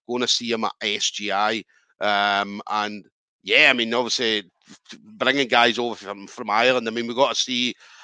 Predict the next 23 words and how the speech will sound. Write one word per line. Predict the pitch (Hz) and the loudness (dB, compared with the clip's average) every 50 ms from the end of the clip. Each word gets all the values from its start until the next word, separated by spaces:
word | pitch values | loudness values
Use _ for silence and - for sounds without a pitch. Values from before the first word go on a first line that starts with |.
| - - | -6 -4
obviously | 127 120 113 - 123 | -2 -2 -2 -2 -4
Dylan | 101 - 131 123 120 117 110 110 | 0 2 2 2 2 0 -2 -2
Nooney, | 120 120 123 131 131 135 131 117 - _ _ _ _ - | -2 0 2 2 4 4 2 0 -2 _ _ _ _ -2
um, | - 113 113 110 110 110 110 110 110 110 107 107 110 110 110 110 104 - | 2 4 6 6 6 6 6 6 6 6 4 2 0 -4 -6 -6 -4 -2
Dylan | - 123 120 120 | 0 2 2 2
Nooney, | 117 117 113 117 104 | 0 0 0 0 0
I | 101 | -2
believe, | 110 110 110 113 110 101 | -2 -4 -4 -4 -4 -4
obviously | 110 110 95 - - 110 95 | -4 -4 -6 -6 -8 -8 -8
from, | - - 110 101 104 101 98 85 - | -10 -10 -10 -10 -10 -12 -16 -16 -16
from | - - 107 101 | -14 -14 -10 -6
Northern | 101 107 110 120 113 123 120 | -4 -4 -2 -2 0 0 2
Ireland. | 117 117 117 117 113 120 117 117 117 104 - - - - | 4 4 4 4 2 0 -2 -4 -6 -8 -12 -12 -8 -6
Um, | 101 104 107 101 101 | -4 -2 -2 -4 -6
we | 101 101 | -6 -8
got | 120 113 | -8 -8
to | 104 - | -8 -8
see | - 117 107 | -10 -12 -12
Keith | - - 127 123 - - - | -14 -14 -16 -16 -14 -6 0
Kavanagh | 110 110 110 107 131 120 120 110 107 | 2 2 4 2 2 0 0 0 0
as | 98 90 | -2 -2
well. | 101 107 107 110 123 120 - _ _ _ _ _ _ - | -4 -4 -2 -2 -4 -6 -10 _ _ _ _ _ _ -2
Um, | 104 110 110 107 107 107 107 107 107 110 110 110 104 | 2 4 6 6 6 4 4 2 0 -2 -4 -8 -10